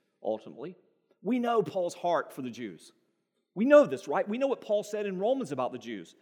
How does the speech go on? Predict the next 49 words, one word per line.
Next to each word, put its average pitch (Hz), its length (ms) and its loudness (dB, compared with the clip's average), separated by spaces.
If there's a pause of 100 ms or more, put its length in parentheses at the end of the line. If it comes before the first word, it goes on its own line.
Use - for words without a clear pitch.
(460)
that 202 100 6
if 202 100 0
Paul 277 260 2
could 196 160 -2
make 214 300 -6
this 175 140 -8
grand 220 640 -6 (540)
exchange 175 680 -2
with 143 180 -10
God, 127 260 0
though 165 120 6
it's 208 340 2
impossible, 220 720 -4 (160)
the 151 80 -4
heart 233 220 -2
of 196 100 -6
Paul 196 180 0
would 151 140 -4
be 156 120 -2
this: 156 280 0 (100)
"I 208 200 4
would 214 280 0
choose 220 360 -8
to 170 100 -6
be 170 180 -2
accursed - 680 -6 (260)
for 147 160 2
their 185 220 0
sake 117 420 -6
if 143 120 -6
it 175 40 -2
would 151 180 -4
mean 160 280 -6
them 160 240 -2
being 131 220 -8
saved." 85 360 -10 (440)
You 196 140 -4
can't 233 440 -6
read 165 480 -2 (220)
through 196 160 0
the 175 80 0
book 165 180 -6
of 143 120 -10
Romans, 156 360 -2
Paul's 160 260 -4
letter 160 200 0
to 156 100 -12
the 131 80 -10
Romans, 143 400 -6